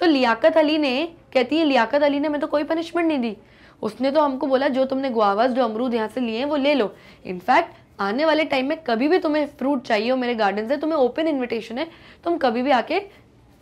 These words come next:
खा सकते हो गुआवाज मेरे गार्डन से।" However, this general or generous offer was accompanied by the Mali's face। तो अब बड़ी मजाकिया बात है कि ये जो जनरस, बहुत प्यार भरा, काइंड ऑफर दिया था हमें लियाकत अली में,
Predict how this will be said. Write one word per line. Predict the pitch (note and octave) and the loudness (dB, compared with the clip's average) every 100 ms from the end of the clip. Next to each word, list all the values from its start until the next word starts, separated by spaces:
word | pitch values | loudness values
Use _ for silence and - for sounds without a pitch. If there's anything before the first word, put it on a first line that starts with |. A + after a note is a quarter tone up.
| - | -4
खा | B3+ A#3 | 0 0
सकते | A#3 A3+ C4 | -2 -2 -2
हो | |
गुआवाज | C4 A3+ G3+ B3+ | 2 2 2 0
मेरे | A#3+ A3 | 0 -2
गार्डन | B3+ A3+ F3+ F3+ | 0 0 0 -6
से।" | E3+ E3 - _ _ - - _ _ _ - - - - | -8 -10 -12 _ _ -20 -20 _ _ _ -20 -20 -20 -2
However, | A3+ D4+ F4 F4 | 4 6 6 4
this | F4 A3+ | 2 2
general | A#3 A#3 C#4 D#4+ | 0 0 -2 -2
or | - | -2
generous | A3 A#3+ B3 C#4+ E4+ | -2 0 0 0 0
offer | A#3+ A3 A3 C4 | 0 0 0 0
was | C4+ C#4 | 0 0
accompanied | A3+ - A#3 A#3+ C4 | -2 -4 -4 -4 -4
by | A#3+ A3 G#3+ | 0 0 0
the | B3+ A3 | -2 -2
Mali's | G3 G3 A3+ B3 - | -2 -2 -2 -6 -4
face। | G3+ F3 E3+ - - - - - - | -2 -2 -4 -20 -20 -20 -20 -16 2
तो | |
अब | C4+ | 2
बड़ी | B3 B3+ C4+ | 4 0 2
मजाकिया | A#3+ A3 A3 C4+ | 0 0 0 0
बात | A#3 G#3+ | 0 0
है | A3 | 0
कि | C#4+ D#4+ E4 - - _ | 0 -2 -2 -8 -20 _
ये | B3 C4+ | 0 2
जो | D#4+ | 2
जनरस, | B3 A#3+ A#3+ C4+ A3+ | 2 0 2 0 0
बहुत | A#3 C4 C4 | 0 0 -2
प्यार | B3 A3+ A3+ | 0 2 2
भरा, | A3+ A3+ A#3 | 2 0 0
काइंड | A#3 A#3+ G#3+ B3 | 0 -2 0 -2
ऑफर | A3+ G#3 - C4 | -2 -4 -2 -4
दिया | A#3+ G#3 | -2 -2
था | G#3+ | -2
हमें | A#3+ | -4
लियाकत | A#3+ A3 F#3+ B3 | -2 -2 -2 -4
अली | A#3 G#3+ | -4 -4
में, | G#3 D4+ | -4 -6